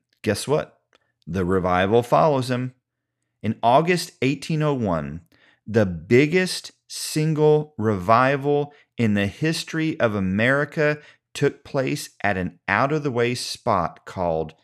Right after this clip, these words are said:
Cane Ridge. Historians estimate the attendance to be anywhere from ten thousand to thirty thousand. Now, to put this in perspective, the largest city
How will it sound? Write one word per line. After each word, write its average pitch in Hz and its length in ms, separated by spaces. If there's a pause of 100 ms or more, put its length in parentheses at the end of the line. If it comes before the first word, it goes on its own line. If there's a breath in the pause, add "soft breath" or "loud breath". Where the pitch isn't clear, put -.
(240)
Cane 92 320
Ridge. 78 480 (1900 soft breath)
Historians 135 600
estimate 117 420
the 110 80
attendance 110 480
to 92 60
be 98 160
anywhere 101 420
from 87 400
ten 113 240
thousand 110 420
to 113 100
thirty 87 320
thousand. 76 560 (400 soft breath)
Now, 120 120
to 117 80
put 170 240
this 156 180
in 135 120
perspective, - 760 (680)
the 107 100
largest 135 560
city 104 580